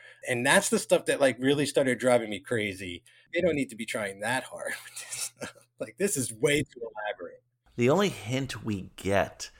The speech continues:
Speaker 2: that money is involved is when, like, the main dude and the badass chick are talking and they're like, "Let's cut everyone else out so we can have a bigger piece of the
Speaker 1: Right.
Speaker 2: pie." But
Speaker 1: Right.
Speaker 2: they don't say exactly what their plan is. It's just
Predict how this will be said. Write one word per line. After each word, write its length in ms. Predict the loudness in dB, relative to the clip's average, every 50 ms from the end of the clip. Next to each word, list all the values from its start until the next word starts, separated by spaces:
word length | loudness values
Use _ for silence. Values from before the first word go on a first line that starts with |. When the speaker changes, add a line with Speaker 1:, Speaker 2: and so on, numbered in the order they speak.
| -20 -20 -20 -20 _ -14
Speaker 2:
that 520 | -4 0 4 6 6 6 4 2 -2 -6 -8
money 520 | -4 0 2 2 2 2 2 0 -2 -2
is 180 | -2 -4 -2 -4
involved 680 | -4 -4 -2 2 6 6 6 6 4 2 -4 -8 -8
is 200 | -6 -6 -6 -4
when, 200 | -2 0 0 0
like, 280 | 0 -2 -2 -2 -4 -4
the 100 | -4 -4
main 400 | -2 -2 -2 -2 -2 -2 -4 -4
dude 460 | -6 -6 -6 -4 -4 -4 -4 -6 -6 -8
and 160 | -8 -6 -6
the 80 | -6
badass 600 | -4 -4 -2 0 0 0 0 -2 -2 -4 -6 -6
chick 340 | -6 -4 -4 -4 -4 -6 -8 -6
are 120 | -4 -4 -4
talking 540 | -2 2 4 4 4 4 2 -2 -8 -6 -6
and 100 | -6 -6
they're 120 | -4 -2
like, 280 | -2 -4 -4 -6 -4 -2
"Let's 200 | -2 -2 -2 -4
cut 240 | -2 0 2 2 2
everyone 300 | 0 -2 -2 -2 -2 -4
else 200 | -4 -6 -6 -4
out 300 | -2 -2 0 -2 -2 -4
so 120 | -8 -8 -8
we 80 | -8 -8
can 100 | -6 -6
have 100 | -6 -6
a 20 | -8
bigger 220 | -8 -8 -8 -8
piece 200 | -8 -8 -10 -10 -8
of 60 | -10 -10
the 60 | -10
Speaker 1:
Right. 40 | -10
Speaker 2:
pie." 360 | -6 -4 -4 -2 -2 -4 -6 -8 -14 _ -20 -20 -20 -20 -20 -20 -14 _ 4
But 140 | 6 6 6
Speaker 1:
Right. 140 | 4 -2 -6
Speaker 2:
they 140 | -2 0 2
don't 200 | 4 4 2 0
say 220 | 0 2 4 4 4
exactly 560 | 2 0 2 4 6 6 6 6 4 4 4
what 160 | 4 2 -2
their 140 | -4 -6 -6
plan 320 | -6 -6 -6 -4 -4 -4
is. 300 | -6 -6 -6 -6 -6 -6
It's 240 | -8 -8 -8 -6 -6
just 380 | -4 -4 -4 -4 -4 -6 -8